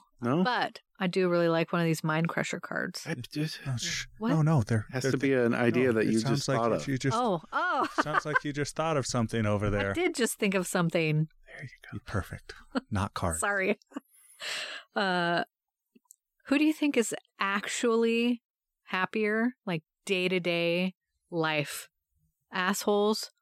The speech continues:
Speaker 2: or people who are sweethearts?
Speaker 3: Hmm. I think s-, I think
Speaker 1: Sweethearts.
Speaker 3: sweethearts.
Speaker 2: I do too.
Speaker 1: Yeah.
Speaker 3: I think sweethearts.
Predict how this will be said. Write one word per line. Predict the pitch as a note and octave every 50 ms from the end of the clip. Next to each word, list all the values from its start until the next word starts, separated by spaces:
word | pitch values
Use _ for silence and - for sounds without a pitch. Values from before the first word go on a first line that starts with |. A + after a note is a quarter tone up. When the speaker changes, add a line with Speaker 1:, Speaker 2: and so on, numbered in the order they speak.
| _
Speaker 2:
or | - F#3+ E3+
people | - - F3+ D#3+ - D#3
who | -
are | E3+ D#3+ D3
sweethearts? | - - - E3+ D#3+ D3 D#3+ D#3 D#3 D3+ - - - - _ _ _ _ _ _ _ _ _ _ _ _ _ _ _ _ _ _ _ _ - C#3+
Speaker 3:
Hmm. | A#2+ A#2 A#2 A2+ A2 G#2 G2 F#2+ F2+ F2+ F2+ F#2 G2 - _ -
I | - - A#2+ C3+
think | - F3 F#3 F#3
s-, | - - - - - - - - -
I | B2+
think | B2 - - -
Speaker 1:
Sweethearts. | B2+ B2+ B2+ A2+ A2 - - G#2 F#2+
Speaker 3:
sweethearts. | F#2 F#2+ F#2+ F#2+ - - - - - - _ _ _ _ -
Speaker 2:
I | B3 C4+
do | C4+ D4+ C#4
too. | - - G#3 F3+ E3+ D#3+ D#3 -
Speaker 1:
Yeah. | B2+ A#2 A2+ A2 G#2 - _ _ -
Speaker 3:
I | C3
think | A#2+ C#3+ C#3+ C3+
sweethearts. | - - - A2+ G#2 F#2+ F#2 F#2 F#2+ G2 - - - - -